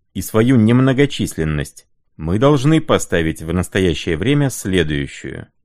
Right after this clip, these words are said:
Образование в состоянии значительно изменить людей и непременно должно улучшить их и даже создать между ними равенство. Путем повторения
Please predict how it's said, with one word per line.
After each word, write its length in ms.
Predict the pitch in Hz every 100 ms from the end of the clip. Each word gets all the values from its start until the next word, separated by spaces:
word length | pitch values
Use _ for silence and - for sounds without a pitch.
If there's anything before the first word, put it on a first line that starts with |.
| _ _ _ _ _
Образование 760 | 101 117 151 147 151 196 190 185
в 60 |
состоянии 640 | - 123 87 85 87 85 82
значительно 640 | 90 98 110 82 85 90 -
изменить 580 | 117 113 135 113 73 -
людей 400 | 90 95 165 185
и 200 | - 107
непременно 800 | 117 156 156 190 180 98 78 78
должно 480 | 85 82 107 131 165
улучшить 640 | 131 104 123 175 185 156
их 300 | 190 180 - - -
и 80 | 127
даже 320 | 180 170 185
создать 600 | - 160 127 180 208 202
между 300 | 180 139 127
ними 280 | 139 151 147
равенство. 920 | 127 135 123 82 76 - 82 73 69 - _ _ _
Путем 320 | 104 120 113
повторения 800 | 101 - 95 87 98 117 143